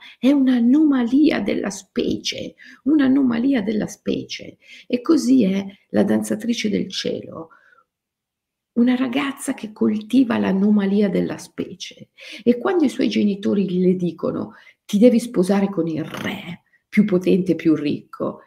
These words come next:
lei dice: "Eh, buoni". <laughs> No, questo farebbe una ragazza qualunque.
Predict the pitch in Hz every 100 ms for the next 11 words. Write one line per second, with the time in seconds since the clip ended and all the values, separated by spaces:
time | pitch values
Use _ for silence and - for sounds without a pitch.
0 | - - 95 87 165 - - - - _
1 | _ _ _ - 190 170 - - - 180
2 | 180 - 208 - - - _ _ _ _
3 | _ - 262 254 233 220 220 - - 196
4 | 190 175 - - 214 - - - - 190
5 | 226 240 175 165 156 - _ _ _ _
6 | _ _ _ _ _ - 175 170 185 160
7 | 123 - - 113 - - _ _ _ _
8 | _ _ _ _ _ _ _ _ _ _
9 | _ 180 185 147 127 - - - - _
10 | _